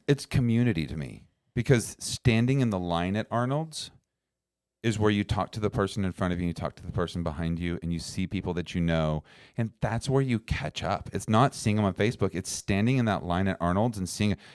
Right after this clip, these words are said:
"Hey, Bob, what's going on, man? Hey, how you been? And, and how's your wife and kids?" Like, it's that seeing people in your community face to face and breaking bread together. And it, it's places like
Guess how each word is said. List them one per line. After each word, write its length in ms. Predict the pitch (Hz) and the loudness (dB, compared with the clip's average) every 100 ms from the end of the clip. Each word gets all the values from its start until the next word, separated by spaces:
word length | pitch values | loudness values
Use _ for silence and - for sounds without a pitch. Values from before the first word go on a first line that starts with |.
| - | 0
"Hey, 260 | 165 226 240 | 6 10 10
Bob, 320 | 143 139 175 | 10 8 8
what's 160 | 170 - | 4 4
going 260 | 175 175 | 6 8
on, 160 | 185 175 | 6 6
man? 160 | 151 156 | 4 4
Hey, 120 | 180 | 4
how 120 | 190 | 2
you 160 | 233 214 | 0 2
been? 320 | 226 262 208 | 4 6 6
And, 180 | 135 131 | 4 4
and 240 | 135 127 - - - | 2 2 -2 -16 4
how's 200 | 160 180 | 6 8
your 100 | 190 | 8
wife 120 | 185 | 6
and 80 | 180 | 4
kids?" 220 | 247 190 | 4 6
Like, 100 | 135 | 4
it's 200 | 135 - | 2 2
that 320 | - 147 - _ _ _ | 4 4 2 _ _ _
seeing 680 | - - - - 139 160 180 | -10 -8 -4 0 2 4 2
people 400 | 160 - 127 139 | -2 -4 4 4
in 180 | 104 113 | 4 2
your 100 | 113 | 2
community 540 | - 110 98 98 117 | 0 0 4 4 4
face 300 | 123 110 101 - | 2 2 0 0
to 120 | 107 | -2
face 480 | - 95 143 - - - _ _ | 2 2 0 -4 -10 -20 _ _
and 220 | 120 113 | 0 2
breaking 400 | - 110 113 131 | 4 4 4 0
bread 300 | 107 92 107 | 4 4 4
together. 500 | 127 120 127 135 156 - | 2 4 6 6 4 4
And 220 | 107 101 - | 2 2 0
it, 220 | 131 131 - - - - _ _ _ | 2 2 -2 -18 -20 -20 _ _ _
it's 200 | - 127 | -2 -2
places 440 | - 123 135 180 147 | 0 2 2 0 0
like 200 | 120 | 0